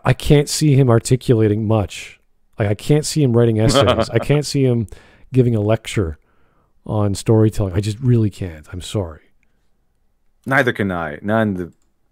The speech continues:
Speaker 2: not in any, any perspective.
Speaker 1: I don't
Speaker 2: He might
Speaker 1: mean
Speaker 2: tell
Speaker 1: that
Speaker 2: you how to, uh, he might, he might, he might tell you how to do colors or
Speaker 1: Sure.
Speaker 2: how to do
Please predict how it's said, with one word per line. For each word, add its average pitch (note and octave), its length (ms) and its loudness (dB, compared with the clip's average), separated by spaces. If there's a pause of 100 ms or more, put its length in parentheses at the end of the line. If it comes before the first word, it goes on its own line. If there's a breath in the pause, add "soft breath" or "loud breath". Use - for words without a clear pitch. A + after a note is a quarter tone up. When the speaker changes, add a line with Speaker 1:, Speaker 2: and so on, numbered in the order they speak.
(140)
Speaker 2:
not B2+ 140 0
in G#2 100 -4
any, G#2+ 440 2
any A2 200 2
perspective. - 580 -4 (720)
Speaker 1:
I A#2 120 2
don't C#3+ 140 4
Speaker 2:
He D3+ 40 6
might D3 60 6
Speaker 1:
mean D3 60 6
Speaker 2:
tell D#3 80 8
Speaker 1:
that D#3 60 8
Speaker 2:
you C3+ 40 4
how C#3 60 6
to, B2+ 200 4
uh, B2+ 40 0 (520)
he D3 60 -4
might, F#3+ 140 2
he - 40 0
might, E3 140 0
he E3 80 -2
might F#3+ 140 2
tell F#3 120 4
you D#3 60 6
how C#3+ 40 4
to C3+ 60 2
do B2+ 120 4
colors C#3 540 6
or F2 200 2 (120)
Speaker 1:
Sure. F#3 200 0
Speaker 2:
how A#2 80 4
to B2 60 2 (200)
do - 40 -18